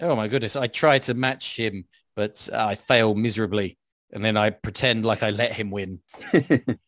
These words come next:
Speaker 2: He, uh, he nods at you. Do you have anything else you wanna say to him?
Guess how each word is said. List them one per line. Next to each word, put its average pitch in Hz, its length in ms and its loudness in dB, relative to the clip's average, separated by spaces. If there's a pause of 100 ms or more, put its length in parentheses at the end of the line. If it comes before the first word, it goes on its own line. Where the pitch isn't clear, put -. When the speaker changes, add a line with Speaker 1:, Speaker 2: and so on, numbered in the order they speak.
(280)
Speaker 2:
He, 107 340 4
uh, 101 300 4
he - 200 -2
nods 110 280 4
at 98 120 -2
you. 92 160 -2
Do - 640 -20
you 110 60 4
have 110 120 2
anything 117 160 6
else 120 120 2
you 123 60 0
wanna 123 80 4
say 131 160 4
to 131 140 2
him? 165 120 2